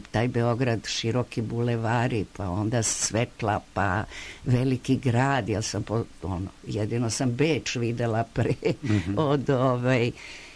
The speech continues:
Speaker 1: i prvi put došla u-, naime, živeli smo, ali sam bila jako mala, pa se nisam sećala, od četrdeset sedme do pedeset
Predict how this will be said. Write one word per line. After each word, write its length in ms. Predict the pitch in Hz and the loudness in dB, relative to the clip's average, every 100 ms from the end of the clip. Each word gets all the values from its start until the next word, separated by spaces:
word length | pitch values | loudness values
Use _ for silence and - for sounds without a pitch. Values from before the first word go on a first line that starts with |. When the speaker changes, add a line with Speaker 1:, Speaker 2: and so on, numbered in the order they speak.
| - | -6
Speaker 1:
i 80 | 143 | -4
prvi 300 | - 156 147 | 2 2 2
put 200 | - 131 | 2 2
došla 340 | 131 135 147 | 2 2 2
u-, 80 | 135 - - | 0 0 -4
naime, 400 | 131 139 123 120 | 0 2 4 4
živeli 440 | 123 120 113 87 | 4 4 4 2
smo, 240 | 95 - 95 | -2 -2 -2
ali 180 | 104 110 | -2 -2
sam 220 | 104 107 | -4 -2
bila 180 | 101 107 | 0 0
jako 300 | 98 - 90 | -2 -2 -2
mala, 320 | 98 85 95 | -2 -2 -4
pa 140 | 95 | -4
se 140 | - 104 | -4 -2
nisam 320 | 98 - 113 | -2 -2 -4
sećala, 560 | - 107 107 - 87 80 | -2 -4 -4 -2 -2 -4
od 100 | 98 | -6
četrdeset 720 | - 85 - 90 92 101 - - | -6 -6 -6 -6 -4 -4 -8 -4
sedme 360 | 98 92 71 | -4 -2 -4
do 120 | 69 | -8
pedeset 500 | - - 87 92 98 | -6 -4 -2 -4 -6